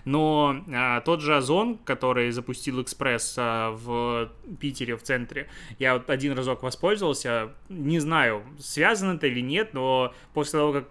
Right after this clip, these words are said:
а, курьер Озона приехал, Экспресса, привёз, а, нам товары, а, после этого в каждом ящике,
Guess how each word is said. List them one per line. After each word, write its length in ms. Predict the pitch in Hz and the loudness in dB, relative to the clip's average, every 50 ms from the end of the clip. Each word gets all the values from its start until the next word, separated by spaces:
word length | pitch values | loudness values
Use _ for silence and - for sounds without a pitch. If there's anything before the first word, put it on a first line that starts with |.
| - - | -6 -4
а, 240 | 135 135 131 123 120 | -2 0 0 0 0
курьер 360 | - 143 135 143 147 143 131 | 0 0 2 4 4 4 4
Озона 420 | 127 131 131 147 135 120 123 117 | 4 2 2 2 2 2 0 -2
приехал, 680 | 117 - - 131 131 135 139 135 - - 127 120 120 | -4 -4 -6 -6 -2 0 0 0 0 -2 -2 -2 -2
Экспресса, 680 | 123 123 127 120 - - - 131 123 113 - 127 120 120 | -2 -4 -6 -6 -6 -4 -2 -2 -2 -2 -2 -4 -4 -4
привёз, 480 | - - 135 135 135 131 127 - - - | -4 -4 -4 -2 0 -2 -2 -2 -4 -6
а, 300 | 127 120 117 117 113 113 | -4 -2 -2 -2 -2 -2
нам 180 | 117 120 117 113 | -2 -4 -6 -2
товары, 480 | - 139 151 196 240 - 392 214 185 - - - - - - - | -2 -2 0 0 0 0 0 0 -2 -4 -8 -18 -16 -14 -4 0
а, 220 | 139 135 127 127 | 2 2 4 2
после 320 | - - 143 - - 165 | 2 -2 -4 0 2 0
этого 480 | 190 185 - 160 147 143 135 131 123 120 | 0 2 2 2 2 4 2 2 0 -2
в 60 | 117 | -2
каждом 480 | - 147 147 143 135 127 131 131 123 127 | 2 4 4 4 4 2 -2 -4 -4 -2
ящике, 720 | 123 127 156 180 185 - - - 135 - - 127 117 107 | 0 2 4 4 4 2 -4 -8 -6 -2 0 0 0 0